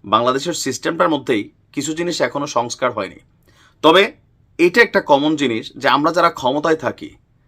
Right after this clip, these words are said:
তাদের প্রধান টার্গেট থাকে আমার যে বিরোধী দল আমাকে যে ভবিষ্যতে কাটতে পারে, ক্ষমতাটা নিতে পারে, তাকে মিথ্যা ইচ্ছা মতো মামলা দিয়া তার গোষ্ঠী টুষ্টি সহ বাঁকা কইরা ফেলা।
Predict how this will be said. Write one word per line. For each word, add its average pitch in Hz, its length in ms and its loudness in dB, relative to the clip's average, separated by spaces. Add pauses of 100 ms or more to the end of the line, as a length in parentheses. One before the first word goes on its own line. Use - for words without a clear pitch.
(100)
তাদের 139 260 4
প্রধান 151 400 0
টার্গেট 127 420 0
থাকে 135 220 -6
আমার 123 240 0
যে 135 140 -6
বিরোধী 117 400 -4
দল 170 240 4 (340)
আমাকে 147 340 0
যে 156 140 0
ভবিষ্যতে 135 420 -2
কাটতে 165 400 -2
পারে, 117 240 0
ক্ষমতাটা 131 480 -2
নিতে 147 240 -4
পারে, 151 300 2 (380)
তাকে 156 480 2
মিথ্যা 120 840 0 (400)
ইচ্ছা 180 380 0
মতো 160 240 2
মামলা 139 360 2
দিয়া 123 200 0
তার 120 260 -2
গোষ্ঠী 139 380 -4
টুষ্টি 147 300 -6
সহ 127 220 0
বাঁকা 117 320 0
কইরা 113 240 -4
ফেলা। 101 320 -10